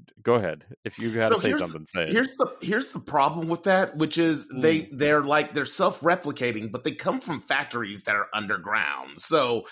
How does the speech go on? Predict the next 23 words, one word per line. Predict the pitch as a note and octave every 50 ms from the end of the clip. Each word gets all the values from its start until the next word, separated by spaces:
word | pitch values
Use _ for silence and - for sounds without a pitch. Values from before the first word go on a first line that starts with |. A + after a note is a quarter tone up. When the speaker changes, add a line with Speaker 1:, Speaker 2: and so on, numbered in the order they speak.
| - - -
Speaker 1:
Mm-hmm. | - C3+ B2 C3+ D3
Speaker 2:
David | C#3 A2+ - A2+ A2
Speaker 3:
Yeah. | B2 C#3 - - - -
Speaker 2:
killed | F3+ F3 E3 F3+ E3 D3+ - - -
everyone | C#3 C3+ C#3 C#3 C3 C3+ C3+ C3+ C3 C3+
and | A#2+ A2 A#2 A#2 A#2
then, | C3 B2+ B2+
like, | B2+ A#2+ A#2 A#2+ - - _ _ _ -
put | - D#3 E3 D3
out | C3+ C3+ C3+ A#2+
a | A#2+ A#2
call | - - C3 C3+ B2+ A#2+ A#2 G#2+ A2 A#2+
to, | A#2 - B2+
like, | A2+ G#2+ G#2 A2 A2 G2 - - - - - -
"Hey, | D3 D#3 D#3 D#3 C3+ A#2+ - B2+ - -
<laughs> | - - -
hey, | E3 E3+ D#3 - D#3 D#3 - - - - - -
all | B2 C#3 D3+ D3+ - -
other | C#3+ D3+ C3+ C#3+ E3 D3
David, | B2+ A2+ - C#3 C#3 C#3 B2+ G2+ G#2 G2+ G2 F#2+ -
just | - - C#3+ D#3+ D3 - - -
come | - D3+ D3 C#3+ C#3+
and | C3+ B2+